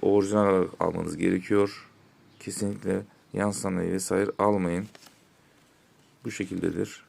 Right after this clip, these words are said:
Ee, daha önce değişim ile ilgili videoda çekmiştim. Tekrar çekeceğim. Ee, yani inşallah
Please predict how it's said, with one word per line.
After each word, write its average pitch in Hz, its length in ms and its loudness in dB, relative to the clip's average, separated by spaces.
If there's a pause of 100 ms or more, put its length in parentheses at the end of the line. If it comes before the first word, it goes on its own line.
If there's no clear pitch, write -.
(880)
Ee, 95 60 -12 (680)
daha 104 200 2
önce 98 200 -4
değişim 98 320 -2
ile 95 120 -2
ilgili 92 260 -2
videoda 90 240 -4
çekmiştim. - 580 -8 (280)
Tekrar 98 280 -4
çekeceğim. 85 480 -6 (2250)
Ee, 90 100 -4 (1300)
yani 87 220 -2
inşallah 95 460 0